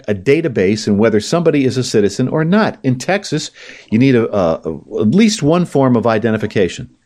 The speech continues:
in order to vote." And it needs to be that way, I think, in every state. But it's not. It's Georgia. You don't need any I D. This is why the, the socialists in Georgia are trying to get people from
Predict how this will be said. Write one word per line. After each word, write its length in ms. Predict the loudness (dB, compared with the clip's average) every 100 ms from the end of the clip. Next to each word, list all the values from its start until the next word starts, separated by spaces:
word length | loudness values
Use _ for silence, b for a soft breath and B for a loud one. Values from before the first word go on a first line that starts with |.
| _
in 80 | 0
order 200 | 2 2
to 120 | 0
vote." 360 | 0 0 -2 _ _ _ _ _ _ _ _ _ _ _ _
And 100 | -2
it 60 | 2
needs 260 | 2 0 0
to 80 |
be 140 | 0 2
that 180 | 2 4
way, 160 | 2
I 100 | 2
think, 220 | 0 -2
in 100 | 0
every 220 | 0 0 -2
state. 380 | -2 -2 0
But 80 | 0
it's 160 | 0 0
not. 240 | -2 0
It's 160 | -4 -6
Georgia. 580 | 0 2 2 2 -2 -4 B 0
You 80 | 2
don't 180 | 2
need 200 | 2 2
any 320 | 2 0 -4 -10 b b b b
I 160 | -2 0
D. 380 | -2 -6 -8 _ _ _ _ _ _
This 180 | -4 -2
is 100 | 0
why 220 | 4 4
the, 160 | 2 0
the 140 | -2
socialists 500 | 0 0 2 0 0
in 80 | 0
Georgia 360 | 2 2 2 -2
are 40 |
trying 200 | 0 -2
to 40 |
get 200 | 0 -2
people 260 | -2 -2 -2
from 240 | -4 -4